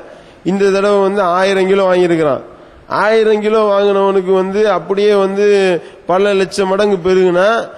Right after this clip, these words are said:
அவனுக்கு வந்து ஒரு, ஒரு கோடி கிலோவா பெருகணுமா இல்லையா? அப்ப அவன் அடுத்த தடவை தங்கம் வாங்கக்கூடாது, வருஷம் வருஷம் போய் வாங்குறான்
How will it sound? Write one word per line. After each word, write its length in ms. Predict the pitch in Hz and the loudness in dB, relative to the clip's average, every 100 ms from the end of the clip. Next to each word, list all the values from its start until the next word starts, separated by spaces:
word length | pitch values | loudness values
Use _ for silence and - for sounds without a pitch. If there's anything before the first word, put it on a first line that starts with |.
| - - | -20 -10
அவனுக்கு 340 | - 190 214 202 | -2 0 0 0
வந்து 160 | 220 220 | 2 2
ஒரு, 120 | 196 190 | 4 4
ஒரு 160 | 202 233 | 2 2
கோடி 200 | 226 214 180 | 0 -2 -2
கிலோவா 360 | 208 226 226 214 | -2 0 2 0
பெருகணுமா 440 | 180 208 208 202 214 | 0 0 0 0 0
இல்லையா? 340 | 202 185 156 117 - - - - - | 0 2 0 -2 -8 -20 -20 -18 -8
அப்ப 140 | 175 220 | -4 0
அவன் 200 | 220 190 | 0 0
அடுத்த 240 | 214 220 226 | -2 -2 0
தடவை 220 | 220 226 214 | 2 0 0
தங்கம் 240 | 202 226 | 0 0
வாங்கக்கூடாது, 520 | 202 185 170 165 139 101 - - - - - - - _ 123 | 0 0 0 0 0 -2 -12 -20 -20 -20 -20 -20 -20 _ -6
வருஷம் 380 | 165 254 254 294 | -2 -2 0 0
வருஷம் 280 | 285 254 269 | 0 0 0
போய் 160 | 240 214 | 2 2
வாங்குறான் 420 | 214 196 175 | 2 0 0